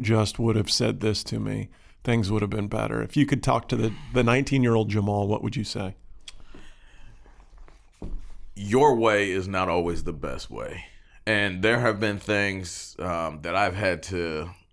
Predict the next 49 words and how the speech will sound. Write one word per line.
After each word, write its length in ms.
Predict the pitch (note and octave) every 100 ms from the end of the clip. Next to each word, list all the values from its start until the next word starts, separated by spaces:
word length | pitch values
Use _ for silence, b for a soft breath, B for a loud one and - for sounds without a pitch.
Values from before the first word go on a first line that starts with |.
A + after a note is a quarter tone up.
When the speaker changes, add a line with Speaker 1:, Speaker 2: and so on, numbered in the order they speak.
| -
Speaker 2:
um, 280 | D#2+ C#2+ E2+
learn 240 | G2+ G2+
the 120 | E2+ D#2+
hard 280 | A#2+ G3+
way 300 | E2+ E2 A2 - _ _ _ -
just 340 | F#2 A2 A#2 A#2+
because 680 | D3+ - A2 G2 F#2+ F#2 b b b b b _
I, 140 | - A2+
I'm 120 | A2+
stubborn 460 | G2+ - D3 D3+ C3+
in 120 | A#2
nature, 600 | G2+ F#2 F2+ G2 F2+ G2 - _ _ -
but 200 | A2+ G#2+
yet 600 | A#2+ A2 G2+ - A2 F#2
being 300 | B2 C3+ A#2
an, 160 | G2 -
an 160 | G#2 E2+
athlete, 720 | A2 B2 - F2 E2+ F2 -
you 80 | E2
know, 100 | F2
I 40 |
was 200 | F2+ D#2+ - -
a 120 | E2
three-sport 480 | - G#2+ G2+ G#2+ G2
athlete 340 | F#2+ F#2 F#2
in 100 | E2+
college, 420 | F2 G#2+ A2 F2 F2
so 280 | - F#2
I 140 | D#2 F#2
always 680 | - G#2 G2+ G2+ G2 - -
was 160 | F#2 C3+
Speaker 1:
Wait, 100 | D3
wait, 120 | C3+
wait, 140 | C#3+
wait, 220 | C3+ C3 C#3
wait, 360 | B2 B2 -
pause. 300 | A#2+ G2+ - - - -
Three-sport 500 | - C3 - D3 B2
athlete 340 | A2+ A2+ C3
in 80 | B2
college? 420 | A2+ A#2 A#2+ -
What 120 | C3 A#2+
Speaker 2:
Yeah. 40 |
Speaker 1:
three? 300 | A2+ A2+ F#2
Speaker 2:
So 300 | - G#2 E2+
at, 240 | F#2 -
at 180 | F#2 E2+
Bethel 400 | G#2+ G#2 F#2 F#2
for, 480 | - F#2+ F#2 F2+